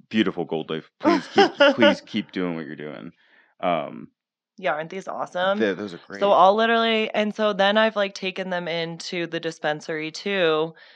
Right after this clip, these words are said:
Speaker 2: And I actually, normally I buy concentrates that have, like, all the different percentages of each terpene.
Speaker 1: Mm-hmm.
Speaker 2: And then I'll go in and, like, be like, "Okay, I definitely need one for sleep."
Speaker 1: Mm-hmm.
Speaker 2: So, like, that's a,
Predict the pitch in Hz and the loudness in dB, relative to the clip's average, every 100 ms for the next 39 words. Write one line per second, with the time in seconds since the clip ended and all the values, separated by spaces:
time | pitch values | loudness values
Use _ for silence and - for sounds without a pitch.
0 | - - 175 170 - _ _ _ _ _ | -16 -2 0 2 0 _ _ _ _ _
1 | - 180 190 196 - 214 208 196 165 160 | 0 4 2 0 -10 -6 -6 -6 -8 -4
2 | 185 233 226 196 170 160 156 - _ _ | -2 0 2 2 2 0 -2 -6 _ _
3 | _ - 160 151 156 151 151 147 - 143 | _ -14 -10 -10 -14 -16 -14 -14 -10 -8
4 | 151 151 143 143 - 143 139 - - 147 | -8 -4 -2 -2 -4 -4 -6 -8 -6 -4
5 | 147 143 139 151 - 156 - 131 139 151 | -4 -8 -8 -10 -10 -14 -12 -10 -8 -8
6 | 156 - - 143 135 147 139 - - 101 | -10 -8 -6 -6 -6 -10 -8 -8 -8 -10
7 | - 98 - 107 101 92 87 - - _ | -10 -14 -12 -12 -10 -12 -14 -18 -20 _
8 | - 175 170 160 170 170 160 160 156 156 | -8 -4 0 0 0 0 0 2 0 -2
9 | 156 143 135 - 156 147 147 - 151 156 | -4 -2 -2 -6 -4 -2 -2 -4 -6 -2
10 | 131 139 131 131 160 165 151 147 151 147 | -2 -2 -4 -6 -8 -8 -8 -8 -10 -10
11 | 143 - 196 220 170 170 - _ - 175 | -12 -12 -8 -4 -4 -6 -16 _ -20 -16
12 | 165 - 165 165 156 147 139 147 139 135 | -16 -8 0 0 2 -2 -2 -2 -2 -2
13 | 143 156 143 | -4 -6 -12